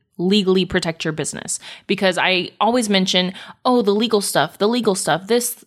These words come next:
you know, do these legal things, do the," like, but we need one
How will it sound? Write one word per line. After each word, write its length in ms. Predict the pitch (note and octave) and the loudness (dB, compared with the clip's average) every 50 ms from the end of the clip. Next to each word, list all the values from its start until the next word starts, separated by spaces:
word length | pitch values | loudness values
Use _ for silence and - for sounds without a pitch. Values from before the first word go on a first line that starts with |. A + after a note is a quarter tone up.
| _ - | _ -2
you 100 | G#3+ G#3 | 0 2
know, 240 | F#3+ E3 D#3 D#3+ E3 - - - | 2 2 2 0 -2 -6 -10 -4
do 140 | G#3 C4 C4+ | -2 -2 0
these 300 | A3+ B3+ B3+ B3 A#3 - | 2 0 -2 -2 -2 -2
legal 200 | A#3 F#3+ F#3+ F#3 | -2 0 0 -2
things, 320 | F#3+ G3 F3+ F3+ F3 E3+ | 0 -2 -2 -2 -4 -4
do 120 | - A#3 A#3 | -4 -4 -4
the," 120 | A3+ - - | -4 -4 0
like, 240 | - G#3+ G3+ F#3+ - _ _ - | 0 0 0 0 -4 _ _ -12
but 260 | G3 F#3+ B3+ B3+ B3+ | -8 -2 -2 -2 0
we 60 | C4+ C#4+ | 0 -2
need 260 | D#4+ E4 D#4 C4+ G#3 | 0 0 2 2 2
one 460 | F#3 F#3+ G3 G3 G3 G#3 G#3 G#3 | 4 4 4 4 4 4 2 2